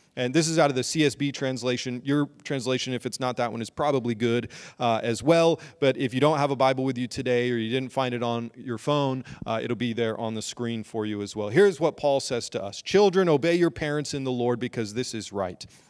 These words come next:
Honor your father and mother, which is the first commandment with a promise, so that it may go well with you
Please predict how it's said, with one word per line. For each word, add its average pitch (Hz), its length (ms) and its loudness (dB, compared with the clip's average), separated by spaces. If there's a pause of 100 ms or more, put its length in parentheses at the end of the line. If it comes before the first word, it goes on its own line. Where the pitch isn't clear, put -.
(100)
Honor 175 220 4
your 180 140 6
father 151 400 2
and 139 120 0
mother, 107 320 -2 (220)
which 135 160 0
is 127 140 -4
the 120 80 -2
first 180 360 0
commandment 135 480 -4
with 113 140 -4
a 101 60 -6
promise, 110 640 -6 (240)
so - 180 2
that 139 140 4
it 139 100 2
may 139 140 0
go 123 160 2
well 151 400 6
with 147 260 0
you 95 320 -8